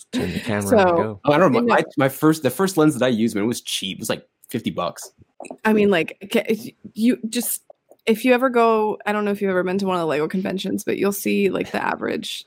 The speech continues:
Speaker 2: consumer of, of some of the big Lego channels, like Ryan's and stuff, and fifty dollars for, you know, a fifteen-year-old, that's a, that's a Lego set.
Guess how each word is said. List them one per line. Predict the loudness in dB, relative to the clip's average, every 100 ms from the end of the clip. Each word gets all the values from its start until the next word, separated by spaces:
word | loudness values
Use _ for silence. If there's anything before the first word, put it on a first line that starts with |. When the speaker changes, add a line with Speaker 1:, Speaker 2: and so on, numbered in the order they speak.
| _
Speaker 2:
consumer | 0 0 2 0 0 0 -4
of, | -6 -8 -12 -10
of | -6 -4 -6 -12 -8
some | -2 0
of | 0
the |
big | -2 -2 -4 -6
Lego | -4 -2 -2
channels, | -4 -4 -4 -4 -6 -6
like | -6
Ryan's | -4 -4 -4 -6 -6
and | -8
stuff, | -6 -8 -6
and | -8 -10 -12
fifty | -6 -4 0
dollars | 2 2 0 -2
for, | -6 -4 -4 -4 -6
you | -2
know, | 0 -2
a |
fifteen-year-old, | -6 -10 -6 -6 -2 -2 0 0 -2 -4
that's | -8 -4
a, | -4
that's | -2 2
a |
Lego | 4 4 2
set. | -2 -6 -6